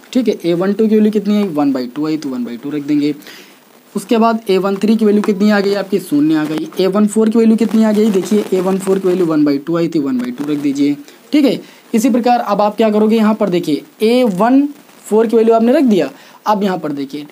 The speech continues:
ए टू वन की value कितनी है, आपकी फ़ाइव बाई टू, फ़ाइव बाई टू रख दीजिए। ए टू टू की value कितनी है, टू आई तो टू रख दीजिए। ए टू थ्री की value कितनी है, थ्री बाई टू, तो थ्री बाई टू रख दीजिए। ए टू फ़ोर की value वन आई तो वन रख दीजिए, ठीक है। उसके बाद देखिए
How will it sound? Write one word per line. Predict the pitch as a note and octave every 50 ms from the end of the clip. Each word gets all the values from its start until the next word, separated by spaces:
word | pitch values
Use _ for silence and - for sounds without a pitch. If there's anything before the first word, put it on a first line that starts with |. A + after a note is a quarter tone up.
| -
ए | G#3+ G#3 A#3
टू | A3 - A3+
वन | A3 G#3+ A3+ A#3
की | A3 A#3
value | A3 G#3+ A3 A3+
कितनी | A3 A#3 G#3+ G3 G#3+ A3
है, | A3 A3 A3
आपकी | A3 G#3+ - A#3+
फ़ाइव | A3 - F3 D#3 D3+
बाई | C#3+ C#3 C3+
टू, | C3+ F3 E3+
फ़ाइव | E3+ - B2+ A#2+
बाई | B2 B2 B2 B2
टू | - D#3+ D#3+
रख | E3+ D#3+
दीजिए। | D#3 D#3 D#3 D3+ D3 D#3 D#3 D3+ D3+ - - - - - - - - - _ - - _ _ _ _ _ _ _ _ -
ए | - G#3+ A#3
टू | G#3+ A#3+ B3+ A#3+
टू | G#3+ B3+
की | A3
value | B3 A#3+ B3 A3
कितनी | B3 A3 G#3+ A#3
है, | A#3 G#3+ E3+
टू | - - F3+ F3+
आई | F3+
तो | E3+ E3 -
टू | - D3+ D#3
रख | D#3+ D#3+ D#3+
दीजिए। | D#3 D#3+ D#3 D#3 E3 E3 E3 D#3 D3+ - - - - - - _ -
ए | G#3 G#3 G3+
टू | G#3 A#3 A3
थ्री | A3 G#3 A#3+ A3
की | A#3
value | A3+ A3+ A#3
कितनी | A3+ A3+ G3 A3
है, | A3+ A3
थ्री | A3 - D#3+ D#3+
बाई | D#3 D#3+ D#3+
टू, | E3 F3+
तो | E3+ F#3+ E3+
थ्री | - D3+ D3+
बाई | C#3+ C#3+ C#3
टू | C#3 D3+ D#3
रख | D#3 E3+ D#3+
दीजिए। | D3+ D#3+ D#3 D3+ D#3+ E3 D#3+ D#3+ D#3+ - - - - - - - _ _ _ G#3+
ए | G#3 A3
टू | G#3 A3+ A#3+
फ़ोर | A3+ - G#3+ A3 A3
की | G#3+
value | G#3+ G#3 G#3 G#3+
वन | F3 F3 F3 F3+
आई | F3+ F3
तो | E3 C3+
वन | A2+ A#2 B2 C3
रख | D3 D3
दीजिए, | D3 D3+ D3+ C#3+ D3 D3+ D3+ C#3+
ठीक | - G#3+ G#3+ A3+
है। | G#3 D3 A#2 - - - _ _ _ _ _ _ _ _ _ -
उसके | F3+ E3+ - A3
बाद | G3 E3 C#3+ C3
देखिए | B2 B2 - - A2+ A2